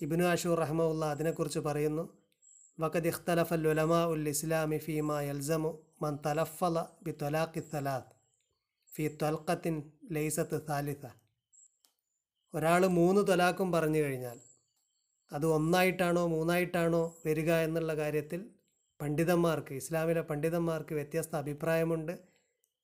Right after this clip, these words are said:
ഫഖാലൽ ജുംഹൂർ, ഭൂരിപക്ഷ പണ്ഡിതന്മാരും, അതിൽ നാല് കർമ്മശാസ്ത്ര മദ്ഹബിലെയും പ്രബലമായ അഭിപ്രായവും ഇങ്ങനെയാണ്, യൽസമുഹു സലാസു അഖ്ദം ബിമാ ഖലാ ബിഹി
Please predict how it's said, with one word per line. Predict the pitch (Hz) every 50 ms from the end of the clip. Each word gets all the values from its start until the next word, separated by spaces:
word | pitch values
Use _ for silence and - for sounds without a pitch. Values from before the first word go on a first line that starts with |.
| _ _ _ _ _
ഫഖാലൽ | - 156 151 - 170 170 170 175 170 165 151
ജുംഹൂർ, | 143 160 160 160 139 135 170 165 147 - - - _ _ _ _ _ _ _ _ _ _ _ _
ഭൂരിപക്ഷ | 160 139 151 165 170 190 180 190 185 - 190
പണ്ഡിതന്മാരും, | 180 175 170 165 165 160 160 147 143 139 131 123 120 113 - _ _ _ _ _ _ _ _ _ _ _ _ _
അതിൽ | 160 139 156 170 170 165
നാല് | 151 143 147 160 175 196
കർമ്മശാസ്ത്ര | 175 185 170 165 175 180 175 185 185 185 180 - - 196 190 196 196 -
മദ്ഹബിലെയും | 202 165 156 160 160 175 180 175 175 170 170 170 170 185 185
പ്രബലമായ | 170 170 151 143 156 160 175 175 175 175 175 175
അഭിപ്രായവും | 170 156 156 156 156 180 185 185 180 185 185 190 202 240 - -
ഇങ്ങനെയാണ്, | 196 165 165 160 160 156 147 143 143 170 - - - _ _ _ _ _ _ _ _ _ _ -
യൽസമുഹു | 170 156 156 151 165 175 170 165 156 165 160
സലാസു | 160 160 160 151 156 156 160 156 156 170 160
അഖ്ദം | 143 143 - 170 160 165 175 170 160
ബിമാ | 151 151 151 151 147 147
ഖലാ | 147 - 151 147 147 147
ബിഹി | 147 139 147 139 147 147